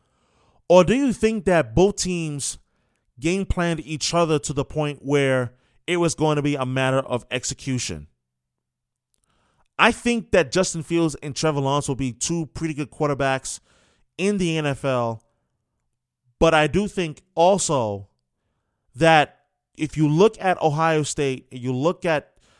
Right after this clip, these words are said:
what they have accomplished this season so far, they still got a national championship game to play against Alabama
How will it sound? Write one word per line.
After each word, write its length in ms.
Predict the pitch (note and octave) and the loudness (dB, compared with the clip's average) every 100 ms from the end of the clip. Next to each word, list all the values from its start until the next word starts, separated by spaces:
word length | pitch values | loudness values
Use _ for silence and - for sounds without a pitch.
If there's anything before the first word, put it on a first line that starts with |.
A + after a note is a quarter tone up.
| _ _ _ | _ _ _
what 340 | - C3 E3 | -4 0 0
they 140 | E3+ D#3+ | 0 -2
have 120 | D3+ | -2
accomplished 680 | B2+ D#3+ D3+ C#3+ B2+ A#2 A2+ | -6 -4 -4 -2 -4 -6 -6
this 200 | C#3+ E3 | -4 -2
season 500 | - E3+ E3+ A#2+ G#2 | -4 -6 -6 -8 -8
so 240 | - C#3 | -4 -4
far, 400 | - C#3+ G#2 D#2+ - _ _ | 0 0 0 -4 -14 _ _
they 100 | - | -12
still 280 | A2+ - D#3+ | -6 2 2
got 180 | D#3 D3+ | 4 2
a 40 | |
national 440 | C3+ C#3+ D#3 - D3 | 0 -2 -2 -2 -4
championship 600 | - D#3 D3+ C#3+ D3 A#2 | -2 -4 -4 -4 -6 -6
game 460 | C#3+ D#3+ C3 A#2 G#2+ _ - - - | -4 -4 -4 -6 -10 _ -20 -20 -4
to 120 | C#3+ | -2
play 500 | B2 - F3 F#3+ F#3 | -2 -2 4 6 6
against 460 | D#3 D3 B2 D3+ - | 2 0 2 -2 0
Alabama 800 | - C#3 B2 D3+ D#3 C#3+ B2+ B2 | 2 2 2 2 2 0 -2 -4